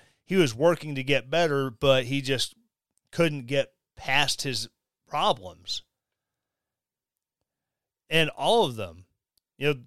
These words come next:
the sister, "I'm not going to mourn you because of how bad you treated me." The stepdad,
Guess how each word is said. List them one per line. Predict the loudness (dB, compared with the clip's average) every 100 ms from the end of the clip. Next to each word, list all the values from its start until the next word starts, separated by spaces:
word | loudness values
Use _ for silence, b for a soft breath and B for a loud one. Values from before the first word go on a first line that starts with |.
| _ -10
the | -4
sister, | 0 0 0
"I'm | -4 -4 0
not | 2 0
going | 0 -2
to | -2
mourn | -2 -2 -2
you | -6 -12 -18 _ _
because | -6 0 0 0
of | 0
how | 2 2
bad | 4 2 0
you | -4
treated | -6 -4 -4 -6
me." | -14 -20 _ _ _ _ _ _ _ _ _ _
The | -6
stepdad, | 0 2 2 0 -8 -10